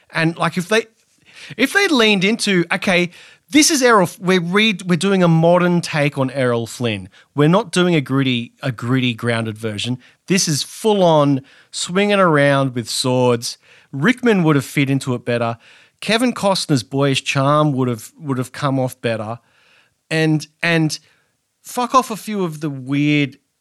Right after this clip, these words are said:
storylines, make it ninety minutes, 'cause it goes for at least thirty to forty minutes too long, and just ha-, make it a roller coaster and people wanting more at the end.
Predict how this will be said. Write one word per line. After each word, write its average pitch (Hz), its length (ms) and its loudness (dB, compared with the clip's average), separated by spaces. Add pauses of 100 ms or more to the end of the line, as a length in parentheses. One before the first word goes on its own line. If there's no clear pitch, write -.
(220)
storylines, 139 1300 -2 (440)
make 175 300 0
it 151 180 0
ninety 160 540 0
minutes, 139 640 0
'cause 156 140 -2
it 165 60 -4
goes 254 220 0
for 156 180 0
at 123 120 -4
least 156 360 2
thirty 147 240 2
to 123 80 -4
forty 131 300 -2
minutes 117 260 -4
too 120 180 -8
long, 107 440 -8 (500)
and 165 300 -2
just - 320 -2 (640)
ha-, 196 160 -6
make 269 180 2
it 302 60 0
a 254 60 2
roller 180 320 2
coaster 185 420 0
and 143 100 2
people 170 260 0
wanting 151 260 4
more 151 340 4
at 196 80 -2
the 143 120 2
end. 110 180 -2